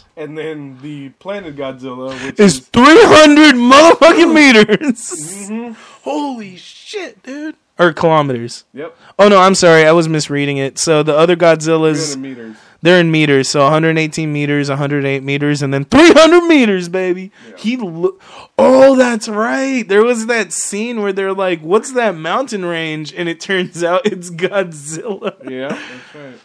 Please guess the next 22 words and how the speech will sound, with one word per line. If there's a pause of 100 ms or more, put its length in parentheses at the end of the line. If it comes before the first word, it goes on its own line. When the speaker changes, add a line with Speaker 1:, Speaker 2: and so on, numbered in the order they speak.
(100)
Speaker 2:
But
that
one's
really
cool.
That
one's
set
in
the
future
where
apparently
the
world
becomes
uninhabitable, (280)
uninhabitable
due
to
nuclear
warfare.